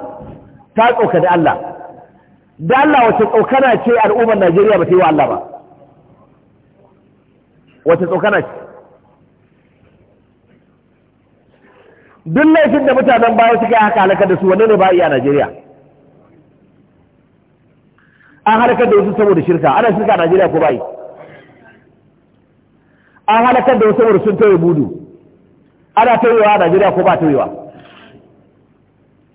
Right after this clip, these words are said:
An halakar da wasu saboda alfasha. Ana alfasha a Najeriya ko ba yi? Alfasha daga zina, luwaɗi, da duk wani tsiya, wace ce ba yi a Najeriya? Giya,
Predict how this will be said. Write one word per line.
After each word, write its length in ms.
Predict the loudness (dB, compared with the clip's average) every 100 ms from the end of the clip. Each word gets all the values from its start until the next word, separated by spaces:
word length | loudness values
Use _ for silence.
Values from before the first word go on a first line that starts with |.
| _ -2
An 160 | 0 2
halakar 320 | 0 0 0
da 60 | 2
wasu 180 | 0 0
saboda 240 | 0 0
alfasha. 440 | 0 -2 -2 0 -2 -2 -14 -18 -20 -20 _ _ _ _ -4
Ana 200 | 0 2
alfasha 320 | 0 0 0
a 40 | 0
Najeriya 340 | 0 2 0 0
ko 100 | 0
ba 140 | 0
yi? 80 | -2 -8 -14 -18 -20 -20 -20 -20 -20 -4
Alfasha 560 | -2 0 0 0 0 0
daga 240 | 0 0 0
zina, 260 | 0 2 2 0 -4 -12 -18 -14
luwaɗi, 580 | -2 2 2 2 0 -2 -6 -12 -18 -20 -20 _ _ -4
da 140 | -2
duk 180 | 0 2
wani 180 | 0 -2 -4
tsiya, 400 | -4 0 2 0 0
wace 240 | 0 0
ce 80 | 0
ba 120 | 2 2
yi 60 |
a 60 | 0
Najeriya? 400 | -2 -2 -2 -2 -6 -20 -20 -20 _ _ _ _ _ _ _ _ _ _ _ _ _ _ _ _ _ _ _ _ _ _ _ _ _ _ _ _ _ _ _
Giya, 380 | -6 0 2 2